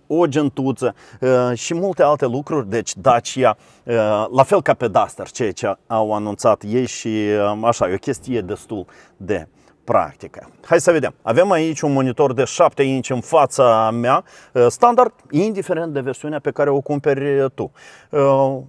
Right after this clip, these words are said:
super fain, așa, destul de color, de tare bine, n-arată deloc rău pentru o mașină din clasa asta. Pe versiunea, uh, simplă, cea mai simplă versiune, nu ai monitorul ăsta, este doar un holder pentru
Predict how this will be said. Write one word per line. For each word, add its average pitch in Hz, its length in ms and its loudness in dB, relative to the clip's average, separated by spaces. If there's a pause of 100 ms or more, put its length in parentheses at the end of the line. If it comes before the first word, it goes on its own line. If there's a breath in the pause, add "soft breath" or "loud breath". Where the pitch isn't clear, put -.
(100)
super - 360 -2
fain, 156 260 -2
așa, 131 220 -2
destul 113 360 -6
de 120 180 -2
color, 110 440 0
de 104 300 -2
tare 113 240 2
bine, 98 420 -8
n-arată 92 520 -2
deloc 82 360 -6
rău 95 180 -2
pentru 95 300 -6
o 92 40 -2
mașină 107 400 -2
din 117 280 -2
clasa 113 460 2
asta. - 240 -2 (480 loud breath)
Pe 262 160 10
versiunea, 214 640 4 (120)
uh, 139 400 2
simplă, 127 720 0
cea 170 260 -4
mai 107 480 -6
simplă 139 340 -4
versiune, 143 600 -4
nu 135 420 2
ai 113 140 2
monitorul 107 640 -4 (100)
ăsta, 90 260 -8 (160)
este 131 400 -2 (200 soft breath)
doar 143 420 0
un 151 180 0
holder 113 560 -2 (240)
pentru 120 480 -4